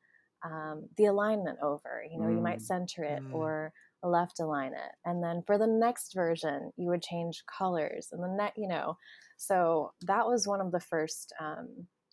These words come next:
Speaker 1: practices in design that I, I was like, "This is, I don't, I'm not sure if this is for me."
Speaker 2: Sure.
Speaker 1: <laughs> This is a
Speaker 3: Mm.
Speaker 1: lot. Um, and the culminating kind of project was a design portfolio.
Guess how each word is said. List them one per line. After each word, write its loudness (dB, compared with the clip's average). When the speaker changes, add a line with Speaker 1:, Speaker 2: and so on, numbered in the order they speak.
Speaker 1:
practices -4
in -4
design -4
that -2
I, -4
I -8
was -6
like, -4
"This -2
is, 0
I 0
don't, 0
I'm -2
not 0
sure 0
if -2
this -2
is -6
for -10
me." 0
Speaker 2:
Sure. -4
Speaker 1:
<laughs> 0
This 0
is -2
a 0
Speaker 3:
Mm. 2
Speaker 1:
lot. 2
Um, -10
and -2
the 0
culminating -4
kind -10
of -12
project -6
was -2
a -4
design -4
portfolio. -2